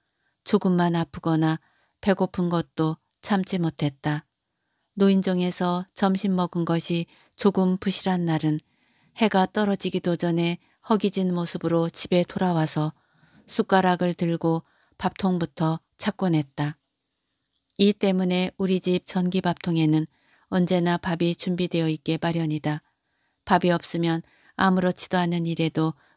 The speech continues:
까탈을 부리며 심하게 며느리를 닥달했다. 어머니한테 밥은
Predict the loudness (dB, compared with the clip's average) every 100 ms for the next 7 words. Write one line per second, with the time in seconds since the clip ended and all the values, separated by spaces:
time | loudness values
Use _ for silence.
0 | 0 0 2 0 0 -2 -2 -2 2 2
1 | 0 _ _ _ _ -4 0 2 2 2
2 | 0 0 0 0 0 -2 -2 -4 -6 _
3 | -10 -8 -4 -2 -2 -6 -6 -6 -6 _
4 | _ _ _ _ _ _ _ _ _ _
5 | _ -8 0 2 4 2 0 -2 -4 -6
6 | -4 -4 -2 -2